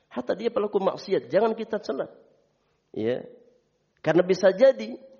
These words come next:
ya, dia maksiat hari ini, besok dia lebih baik dari kita.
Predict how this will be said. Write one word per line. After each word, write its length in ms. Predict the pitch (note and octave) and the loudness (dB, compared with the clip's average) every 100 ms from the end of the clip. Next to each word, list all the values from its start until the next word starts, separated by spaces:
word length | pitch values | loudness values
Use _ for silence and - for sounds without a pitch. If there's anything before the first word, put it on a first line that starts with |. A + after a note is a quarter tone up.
| - | -2
ya, 160 | - F#3 | 0 0
dia 240 | G3+ B3 | 4 4
maksiat 480 | A3 - - B3+ B3 | 4 -2 -2 0 2
hari 400 | F#3 G#3+ G#3 A3 | 2 2 2 0
ini, 320 | A3+ B3+ - - _ | 0 -2 -10 -18 _
besok 240 | G3+ G#3 A#3 | 2 4 2
dia 160 | A#3 | 2
lebih 240 | A#3 G#3 F3+ | 2 2 4
baik 240 | G3 F#3+ | 4 4
dari 240 | E3 C#3+ C#3 | 0 0 -4
kita. 320 | A#2+ - | -10 -12